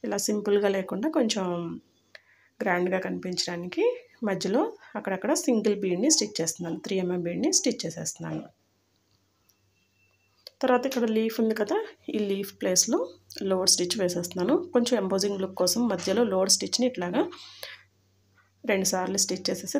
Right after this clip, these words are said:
దానిపైన క్రాస్గా లోడ్ స్టిచ్ వేస్తున్నాను. ఇలా పైకి ఒక లాంగ్ చైన్, దానిపైన ఒక స్మాల్ చైన్, మళ్ళీ కిందకి ఒక లాంగ్ చైన్, స్మాల్ చైన్, ఇలాగా లోడ్ స్టిచ్ వేస్తూ థ్రెడ్‌తో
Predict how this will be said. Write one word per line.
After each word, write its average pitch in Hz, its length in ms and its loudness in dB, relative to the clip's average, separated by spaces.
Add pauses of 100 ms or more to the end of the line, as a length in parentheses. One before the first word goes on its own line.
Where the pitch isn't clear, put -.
దానిపైన 240 420 2 (140)
క్రాస్గా 226 480 4 (300)
లోడ్ 180 200 6
స్టిచ్ 170 300 -4
వేస్తున్నాను. 180 400 -4 (160)
ఇలా 202 200 2
పైకి 190 300 2
ఒక 190 180 -6
లాంగ్ 185 300 -2
చైన్, 208 200 0 (140)
దానిపైన 202 440 0
ఒక 349 160 2
స్మాల్ 214 360 -2
చైన్, - 160 -6 (540)
మళ్ళీ 226 260 2
కిందకి 202 340 0 (100)
ఒక 247 180 -2
లాంగ్ 180 300 0
చైన్, 202 200 -2 (120)
స్మాల్ - 400 -2
చైన్, - 160 -6 (180)
ఇలాగా 202 300 -2 (500)
లోడ్ 202 260 2
స్టిచ్ 202 260 0
వేస్తూ 180 300 2 (840)
థ్రెడ్‌తో 233 400 2